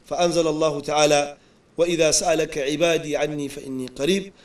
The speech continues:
Aya ta ɗari da tamanin da shida a cikin Suratul Baqara. Allah maɗaukin sarki ya saukar da ita. Jibril ya zo ya ce, "Wa idha sa'alaka ibadi," ya kai manzo Allah sallallahu alaihi wasallam, "idan bayina suka tambaye ka a kaina, fa qul," ka gaya musu, "inni qaribun,"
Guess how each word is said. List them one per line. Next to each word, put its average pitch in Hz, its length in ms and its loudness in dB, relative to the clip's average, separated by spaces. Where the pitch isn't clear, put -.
Aya 170 260 4
ta 165 140 -4
ɗari 160 420 -4
da 156 100 -2
tamanin 147 400 -4
da 165 80 -6
shida 185 260 -2
a 151 40 -2
cikin 165 220 -10
Suratul 170 340 -10
Baqara. 165 460 2
Allah 165 220 2
maɗaukin 160 400 -4
sarki 165 300 -8
ya 175 60 -4
saukar 208 340 2
da 185 80 -4
ita. 170 400 0
Jibril 156 360 2
ya 170 120 6
zo 165 100 2
ya 175 140 6
ce, 147 340 0
"Wa 151 100 0
idha 170 240 6
sa'alaka 180 460 4
ibadi," 156 500 2
ya 190 320 10
kai 202 180 2
manzo 170 260 0
Allah 156 260 2
sallallahu 143 240 -4
alaihi - 160 -6
wasallam, 151 60 -10
"idan 196 200 2
bayina 214 400 8
suka 220 220 0
tambaye 185 480 4
ka 247 120 -2
a 180 80 -2
kaina, 269 440 0
fa 185 160 0
qul," 277 320 2
ka 180 100 -4
gaya 185 260 10
musu, 202 380 0
"inni 202 720 4
qaribun," 175 800 2